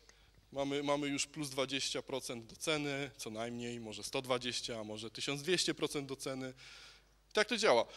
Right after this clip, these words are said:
Web apli-, dla mnie web aplikacja jest, jest jednym z typów aplikacji ria.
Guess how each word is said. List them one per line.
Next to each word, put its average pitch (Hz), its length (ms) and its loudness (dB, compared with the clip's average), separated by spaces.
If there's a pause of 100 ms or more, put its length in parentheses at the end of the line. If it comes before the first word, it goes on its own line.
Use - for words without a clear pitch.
(400)
Web 190 260 10
apli-, 180 340 2
dla 156 220 12
mnie 208 180 8
web 185 180 8
aplikacja 185 560 2
jest, 175 220 2 (120)
jest 170 440 0
jednym 175 560 4
z - 120 -2
typów 170 300 -2
aplikacji 160 680 -2
ria. 123 380 -2